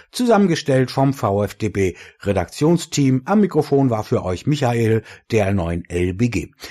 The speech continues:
Weitere tagesaktuelle Meldungen findet ihr auf unserer Webseite W W W punkt V F D B punkt O R G. Dort kann auch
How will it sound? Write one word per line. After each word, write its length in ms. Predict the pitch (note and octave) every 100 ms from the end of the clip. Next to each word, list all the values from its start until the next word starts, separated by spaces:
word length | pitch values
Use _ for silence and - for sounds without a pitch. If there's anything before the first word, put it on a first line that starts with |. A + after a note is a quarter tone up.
| - _
Weitere 380 | D#3+ A3+ A3+ G#3+
tagesaktuelle 800 | F3+ F3 E3 D3 - C3+ B2
Meldungen 500 | A#2 C#3+ F#3 F3+ E3+
findet 400 | D#3 F#3+ G#3 F#3
ihr 300 | D#3 C#3 B2+
auf 160 | - A2
unserer 360 | A2+ G2+ G2+ G2
Webseite 680 | A2 - G#2 G2+ G2+ G2+ - - -
W 240 | F#2 G#2+ G2+
W 140 | G2+
W 140 | A2+ D#3+
punkt 400 | D#3+ B2+ B2 - -
V 300 | _ A#2 B2
F 120 | A2
D 140 | - A2
B 240 | F#2+ F2+
punkt 400 | F2 - G2+ F2 - - -
O 200 | F#2 E2+
R 120 | F2
G. 300 | A2+ D3 D3 -
Dort 240 | G3 F#3+
kann 180 | - B2+
auch 220 | G#2 G#2